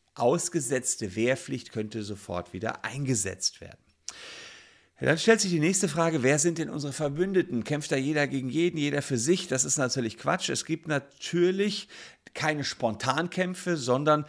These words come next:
man hat jetzt schon verabredet, dass man, äh, sich verbündet. Und eines der wichtigsten Militärbündnisse, was wir auf der Welt haben,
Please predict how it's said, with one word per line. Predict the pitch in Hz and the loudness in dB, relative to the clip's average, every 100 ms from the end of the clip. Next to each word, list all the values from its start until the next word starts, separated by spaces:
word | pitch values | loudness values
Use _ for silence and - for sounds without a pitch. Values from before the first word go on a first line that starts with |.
| - - | -10 -8
man | 113 | -4
hat | 113 123 | -2 -2
jetzt | 131 135 | -2 -2
schon | - 131 | -2 -4
verabredet, | - 120 - 120 - - 117 117 110 - _ _ _ _ _ _ - - | -4 -6 -6 -10 -8 -4 0 2 0 -4 _ _ _ _ _ _ -18 -6
dass | 101 92 | -2 0
man, | 113 104 104 - - - | 0 0 -2 -10 -20 -12
äh, | - 104 101 | -2 -2 -2
sich | 110 98 110 | -2 -4 -2
verbündet. | - 107 104 143 123 127 | 0 0 2 2 2 -2
Und | 110 | -2
eines | 120 120 | -2 0
der | 123 | -2
wichtigsten | 160 175 - 151 139 123 | -2 -2 -4 -2 -2 0
Militärbündnisse, | 120 117 107 135 139 147 139 127 131 110 | 0 0 0 0 0 -2 -4 -4 -4 -2
was | 113 - | -2 -2
wir | - | -2
auf | - | -2
der | 104 | 0
Welt | 101 101 95 98 | 2 2 0 -2
haben, | 104 123 151 | 0 0 -2